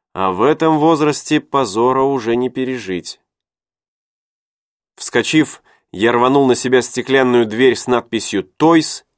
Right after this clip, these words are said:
«Игрушки» и упал внутрь маленькой лавки. Хозяин, сидевший за кассой, тут же выхватил пистолет и направил, о чудо, не на меня, а на дверь.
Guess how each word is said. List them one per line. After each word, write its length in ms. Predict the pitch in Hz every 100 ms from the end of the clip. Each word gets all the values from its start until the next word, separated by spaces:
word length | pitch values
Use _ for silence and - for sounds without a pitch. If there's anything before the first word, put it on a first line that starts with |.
| -
«Игрушки» 760 | 98 113 160 - - 156 139 _ _ _ _ _
и 120 | 170
упал 480 | 180 - - 170 160
внутрь 480 | 107 110 151 151 135
маленькой 500 | 110 110 107 101 101
лавки. 480 | 98 87 - 78 - _ _ _ _ _ _ _ _ _ _ _ _ _ _ -
Хозяин, 440 | 104 120 139 127
сидевший 500 | - 117 127 117 107
за 140 | 101 107
кассой, 540 | 151 147 110 87 - _ _ -
тут 180 | 143 127
же 160 | 135
выхватил 400 | 127 120 123 123
пистолет 580 | 113 110 - 113 151 156 -
и 80 |
направил, 680 | 110 104 135 147 139 127 - _ _
о 120 | 107
чудо, 560 | 101 - 156 117 90 - _ _ _ _ -
не 160 | 104
на 100 | 104
меня, 560 | 101 98 95 127 156 -
а 140 | 110 107
на 120 | 107
дверь. 480 | 104 113 139 135